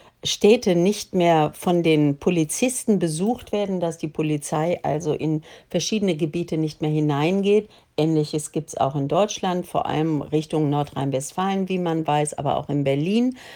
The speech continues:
und anderen Großstädten. Ja, und, äh, das ist ja, also ich hab gerade noch mal, während du gesprochen hast, hab ich eingegeben bei Google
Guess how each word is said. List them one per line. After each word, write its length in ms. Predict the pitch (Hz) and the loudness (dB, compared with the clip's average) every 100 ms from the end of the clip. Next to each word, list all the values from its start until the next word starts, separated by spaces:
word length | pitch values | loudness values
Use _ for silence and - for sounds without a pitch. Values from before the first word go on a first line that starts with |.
| - - _ - | -20 -20 _ 2
und 320 | 233 262 - | 4 4 2
anderen 440 | 180 208 202 202 | 2 4 2 0
Großstädten. 920 | 190 185 190 - - 175 175 175 175 - _ _ _ - _ - | 0 2 0 0 -2 -2 -2 -2 -2 -8 _ _ _ -20 _ 2
Ja, 180 | 202 | 4
und, 340 | 226 156 170 - | 4 4 2 4
äh, 220 | 165 160 - 151 | 4 4 0 -2
das 200 | 165 170 | 0 0
ist 260 | - 226 - | -2 -4 0
ja, 340 | 190 170 165 - | 2 2 0 -2
also 260 | 170 175 - _ _ _ - - | -2 0 -4 _ _ _ -20 -8
ich 160 | 156 220 | 0 2
hab 180 | 233 | 2
gerade 320 | - 175 262 262 | 2 2 4 4
noch 220 | 202 196 | 2 2
mal, 200 | 185 180 | 0 2
während 280 | 180 180 180 | 2 0 -2
du 100 | 226 | 0
gesprochen 680 | 208 - - 202 202 165 | 0 -2 -2 -2 0 0
hast, 300 | 143 165 - | 2 0 0
hab 140 | 156 147 | -4 -4
ich 220 | 156 - - | -4 -8 -4
eingegeben 800 | 135 160 208 208 202 196 202 190 | 0 2 2 0 0 -2 0 -2
bei 200 | 180 156 | 0 -2
Google 680 | 170 170 170 175 190 214 | -2 0 0 2 4 4